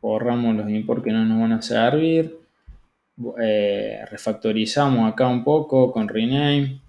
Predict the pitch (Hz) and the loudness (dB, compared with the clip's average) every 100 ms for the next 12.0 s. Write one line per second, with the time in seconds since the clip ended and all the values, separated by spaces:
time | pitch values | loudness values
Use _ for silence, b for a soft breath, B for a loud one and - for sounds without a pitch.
0 | _ _ _ _ - _ _ - 101 101 | _ _ _ _ -20 _ _ -8 -6 -4
1 | 120 107 104 104 104 107 110 107 113 107 | -2 0 -2 -2 -4 -2 -2 -2 -4 -4
2 | 117 113 117 131 - 123 - 143 139 117 | -4 -2 -2 -2 -4 -10 -4 -2 0 -2
3 | 104 110 117 139 139 135 135 - - _ | -2 0 2 2 2 2 2 0 -14 _
4 | _ _ _ _ _ - 120 117 110 113 | _ _ _ _ _ 0 2 4 4 4
5 | 107 107 120 98 - _ - 110 107 117 | 2 2 2 0 -6 _ -8 -4 -2 -4
6 | - - _ _ _ _ _ _ _ _ | -8 -20 _ _ _ _ _ _ _ _
7 | _ _ _ _ _ 101 104 110 110 107 | _ _ _ _ _ -2 0 0 0 0
8 | 101 - - - _ _ _ _ _ _ | 0 -2 -12 -16 _ _ _ _ _ _
9 | _ _ _ _ - - 117 107 117 117 | _ _ _ _ -20 -8 -2 2 2 0
10 | - 104 104 101 107 107 - _ _ _ | -2 -4 -4 -6 -8 -12 -18 _ _ _
11 | _ _ - 104 107 - - 101 - | _ _ -6 -2 -2 -4 -2 -2 -2